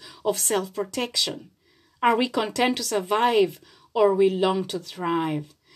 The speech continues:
Does it seem like all is coming to nothing? Are we in panic mode? Even when the rescue crew has come to our aid, do we prefer death when all of life has been given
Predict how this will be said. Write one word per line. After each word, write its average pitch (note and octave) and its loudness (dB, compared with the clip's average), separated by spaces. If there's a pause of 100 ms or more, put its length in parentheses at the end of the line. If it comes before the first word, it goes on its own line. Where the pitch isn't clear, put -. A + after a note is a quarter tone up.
(140)
Does A#3+ 4
it C#4+ 4
seem C4+ 6
like A3 4 (160)
all B3+ 8
is A3 -2
coming B3 -2
to A3 -6
nothing? A3 -4 (500)
Are C4 6
we C#4+ 8
in C#4 2
panic D4 4
mode? B3 6 (680)
Even D4+ 8
when A#3 -6
the G#3+ -2
rescue A#3 -4 (120)
crew A#3 -2 (200)
has G#3+ 0
come A#3+ -4
to A#3 -6
our F#3+ 0
aid, A3+ -2 (320)
do G#3 -2
we G#3+ 2
prefer A3 -2
death G#3+ -2 (300)
when F3+ -4
all F#3 -2
of F3 -4
life F3+ -4
has F3 -8
been F3 -4
given F3+ -6